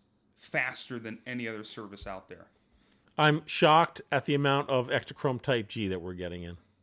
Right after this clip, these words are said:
Speaker 2: John, we shot a ro-, we shot a roll here at the F P P on one of our Pizza Fridays.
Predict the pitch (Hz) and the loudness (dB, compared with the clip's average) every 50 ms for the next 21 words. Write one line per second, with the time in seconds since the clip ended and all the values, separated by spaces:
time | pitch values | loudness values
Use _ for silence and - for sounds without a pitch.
0 | _ _ _ _ _ - 160 160 160 147 143 165 170 156 - - 175 165 160 160 | _ _ _ _ _ 2 4 4 4 4 4 4 2 2 2 4 4 4 6 4
1 | 143 127 120 120 - - - 135 143 - - - 170 156 160 156 156 147 135 127 | 4 4 2 2 0 -2 -2 -2 -2 -2 0 2 2 4 4 4 4 4 4 4
2 | 120 120 117 107 - - 156 143 139 135 123 - 127 117 110 - 127 120 117 107 | 2 2 0 -4 -6 -4 -2 0 0 0 0 -2 -4 -4 -4 -6 -6 -6 -6 -6
3 | - - - 113 110 - 131 123 120 113 107 104 113 117 107 107 104 98 - - | -8 -10 -10 -10 -8 -6 -4 -4 -2 -2 -2 -4 -4 -4 -2 -4 -4 -4 -4 -6
4 | 135 104 - - 104 - - 104 92 85 82 85 90 - - - | -8 -8 -8 -12 -10 -8 -6 -6 -6 -6 -8 -10 -12 -14 -16 -18